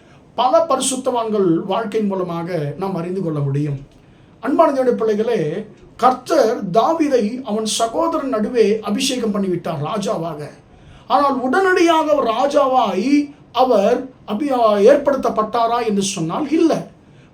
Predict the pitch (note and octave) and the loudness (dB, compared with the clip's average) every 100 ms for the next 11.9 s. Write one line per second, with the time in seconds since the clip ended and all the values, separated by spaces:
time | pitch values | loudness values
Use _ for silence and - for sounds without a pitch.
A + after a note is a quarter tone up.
0 | - C4 D#4+ C#4+ C#4+ F#4+ F#4 E4 C#4 A3+ | -4 0 4 4 6 6 4 2 2 2
1 | G#3+ G#3 A#3+ B3+ B3+ A#3+ B3 A3 F#3 G3+ | 2 0 -2 -2 -2 -2 -2 -2 -2 -2
2 | A#3 D4+ C#4 A#3 A3+ G#3+ G3 F#3 - A3 | -4 -4 -4 -6 0 0 0 -2 -2 -2
3 | G#3 G3 F3+ E3+ D#3+ D#3+ D#3 E3+ G3 - | -2 -2 -2 -4 -6 -6 -6 -6 -10 -16
4 | - - - C#4+ C#4+ C#4+ A4+ F#4+ F4+ E4 | -20 -20 -6 0 4 4 6 4 2 2
5 | C#4 B3+ A#3+ F#3 E3+ B3 - - G3+ A#3 | 2 2 0 0 -2 -4 -4 -10 -6 -4
6 | C4+ B3+ A#3 G3 F#3+ D4+ F#4+ F4 D4+ B3+ | -2 -2 0 0 0 2 4 4 0 -4
7 | C#4+ C#4 G3+ G#3 A3 A3 G3 F3+ - F3 | 0 0 0 0 0 0 -2 -2 -6 -6
8 | F3+ G3 - - - - G#3 A#3+ G3+ A#3+ | -6 -6 -8 -20 -20 -6 0 0 0 -2
9 | B3+ D#4 C#4 D#4 E4 C#4+ C4 B3 A#3+ F#3 | 2 2 2 0 0 -2 -2 2 2 2
10 | F#3+ - G3+ - G#3 F#3+ - F#3+ B3 C4+ | -4 -4 -4 -2 -4 -6 -6 0 2 2
11 | C4+ G3+ G#3 G#3+ G3+ F#3 F#3+ G3+ | 2 0 -2 -2 -4 -6 -6 -6